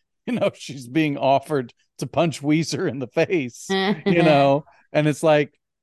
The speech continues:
Speaker 2: Go whack
Speaker 1: this,
Speaker 2: the Weezer.
Speaker 1: this beautiful like, ability to weave in and out of the comedy of a moment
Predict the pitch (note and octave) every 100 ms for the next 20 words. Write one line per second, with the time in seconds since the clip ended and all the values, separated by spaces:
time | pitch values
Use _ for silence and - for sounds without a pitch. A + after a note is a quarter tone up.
0 | _ _ D#3 C3+ B3+ E3 D4 - C#4+ C#4+
1 | E4+ F3 - F3 - _ _ _ _ -
2 | D#3 D#3+ C3 B2+ A#2 D3+ A#3 D4+ D4+ G3
3 | - D3+ D3 C#3+ D3 _ _ _ _ _
4 | _ - C3+ C3 C3 - D#3+ B2 C#3+ F#3
5 | F3 D3+ C3+ B2 C#3 D#3+ F3 D#3 C#3+ D#3
6 | D#3+ C#3 C3+ C#3 B2+ A2+ A2+ - D3 D3
7 | C#3+ C3+ B2+ A2+ A#2+ B2 B2+ B2+ B2+